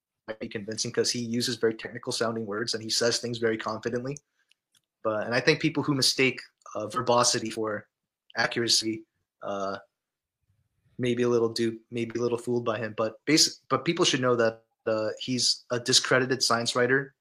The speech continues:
and I think o-, over a hundred scientists w-, once wrote a letter denouncing him for misrepresenting their research 'cause he wrote a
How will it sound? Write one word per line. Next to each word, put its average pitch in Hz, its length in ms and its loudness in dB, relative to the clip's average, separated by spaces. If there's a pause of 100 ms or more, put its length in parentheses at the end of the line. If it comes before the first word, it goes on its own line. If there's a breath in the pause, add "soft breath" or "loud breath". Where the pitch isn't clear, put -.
(160)
and 113 280 -6 (360)
I 120 60 0
think 139 260 -2
o-, 123 100 -4
over 139 220 4
a 127 40 4
hundred 131 320 -2
scientists 127 500 0
w-, 117 200 -14
once 123 260 0
wrote 120 140 4
a - 20 2
letter 110 240 0
denouncing 117 480 -2
him 120 80 -4
for 113 100 -4
misrepresenting 113 600 -2
their 110 140 -2
research 107 440 -2
'cause 110 120 -6
he 110 80 -6
wrote 117 180 2
a - 100 -8